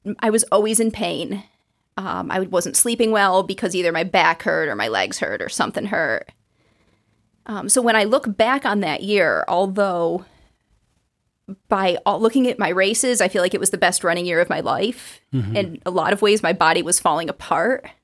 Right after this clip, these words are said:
Speaker 2: Right.
Speaker 1: Um, which it then completely fell apart a few weeks later when I twisted my ankle and ran a bunch more on it.
Speaker 2: So you were, you were,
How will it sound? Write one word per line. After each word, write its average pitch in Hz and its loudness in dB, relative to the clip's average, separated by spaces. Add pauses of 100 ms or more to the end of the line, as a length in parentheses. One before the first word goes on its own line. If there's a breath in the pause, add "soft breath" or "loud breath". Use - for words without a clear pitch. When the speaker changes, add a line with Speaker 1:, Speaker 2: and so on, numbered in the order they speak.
(300)
Speaker 2:
Right. 123 0
Speaker 1:
Um, 175 0
which - 0 (260)
it 214 2
then 190 4
completely 185 -2
fell 156 0
apart 139 0
a 156 2
few 180 2
weeks 175 -2
later 151 4
when - 0
I - -2 (100)
twisted 165 0
my - -6
ankle - 0
and - -6
ran - -6
a - -4
bunch - -4
more - -4 (260)
on - -6
it. - -10 (640)
Speaker 2:
So 151 4
you 143 4
were, 135 4 (180)
you 143 4
were, 123 2